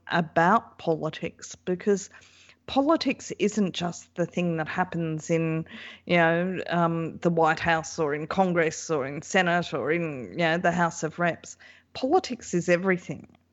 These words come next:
So if you say, "We're not going to talk about politics with children," then we're not going to talk about social justice. We're not going to talk about racism. We're not going to talk about gender.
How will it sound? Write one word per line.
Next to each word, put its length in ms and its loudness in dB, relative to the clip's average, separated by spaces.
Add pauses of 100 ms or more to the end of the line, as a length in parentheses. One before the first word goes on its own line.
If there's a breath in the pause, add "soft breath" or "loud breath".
So 360 2
if 180 2
you 80 -2
say, 580 -2 (340 loud breath)
"We're 140 4
not 180 2
going 160 2
to 100 -4
talk 300 -4
about 300 -2
politics 600 -6
with 180 -10
children," 640 0
then 180 2
we're 80 2
not 200 2
going 200 2
to 80 -12
talk 180 -8
about 320 -8
social 360 -4
justice. 520 -8
We're 80 -2
not 200 2
going 180 2
to 60 -14
talk 180 0
about 260 0
racism. 600 -4
We're 80 -2
not 180 0
going 160 0
to 80 -14
talk 200 -6
about 280 0
gender. 400 -6